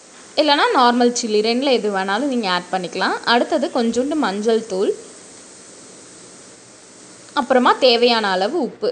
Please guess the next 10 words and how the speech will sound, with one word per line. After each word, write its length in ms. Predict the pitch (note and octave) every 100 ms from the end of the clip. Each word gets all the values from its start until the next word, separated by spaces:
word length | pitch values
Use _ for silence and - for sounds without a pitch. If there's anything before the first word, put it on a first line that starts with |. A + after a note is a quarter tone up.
| -
அந்த 140 | B3 B3+
மக்கானால 480 | B3 C#4+ D#4 C#4+ C4 A#3
வந்து 180 | A#3+ A4 C#4+
சால்ட் 380 | G#3+ A3 A#3+ A3
எதுவும் 200 | A#3+ A#3
இருக்காது. 440 | F#3+ G3+ F#3+ G3 E4 -
So 140 | A3+ A3
நீங்க 140 | G#3 G3
வந்து 180 | A3+ B3
compulsory 460 | G3+ G#3+ G#3 G#3